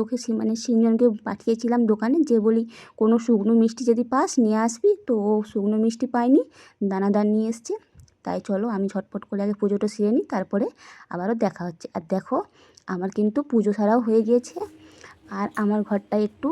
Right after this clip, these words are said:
এই যে ছবিগুলো টাঙানো আছে না, ওই পাকার ঘরে একটাই সমস্যা, কোনো কিছু ছবি টাঙানো যাবে না কেটে কেটে, আমি তবু ওগুলো টাঙিয়ে রেখেছি, মানে চিটিয়ে রেখেছি আর কি। আর এদিকে কিন্তু বোন রান্না করতে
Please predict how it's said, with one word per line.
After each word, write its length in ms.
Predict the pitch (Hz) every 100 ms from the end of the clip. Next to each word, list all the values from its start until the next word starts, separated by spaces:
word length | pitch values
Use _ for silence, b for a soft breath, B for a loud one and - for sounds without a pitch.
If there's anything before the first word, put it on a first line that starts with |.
| 427 - - -
এই 40 | 214
যে 60 | 226 247 254
ছবিগুলো 360 | 233 208 220 233
টাঙানো 260 | 226 208 226 269
আছে 120 | 349
না, 60 | 339 -
ওই 80 | 240 240
পাকার 240 | 214 233 247
ঘরে 140 | 294 320 214
একটাই 220 | - 247 240
সমস্যা, 320 | 202 - 190 -
কোনো 140 | 269 294
কিছু 140 | 294 349 -
ছবি 200 | 247 247 240
টাঙানো 220 | 214 220 208
যাবে 160 | 208 233
না 40 | 269 B B B
কেটে 180 | - 208 208
কেটে, 200 | 220 262
আমি 120 | 233 247
তবু 160 | 240 214 285
ওগুলো 160 | 220 302 277
টাঙিয়ে 280 | 226 208 208
রেখেছি, 320 | 196 202 - 185 170 -
মানে 140 | 240 247
চিটিয়ে 280 | 277 277 233
রেখেছি 260 | 220 214 208 185
আর 60 | 165
কি। 100 | 165 - B B B 190
আর 80 | 202
এদিকে 200 | 196 226 220
কিন্তু 220 | 226 233 214
বোন 160 | 202 214 226
রান্না 240 | 196 202 214
করতে 200 | 220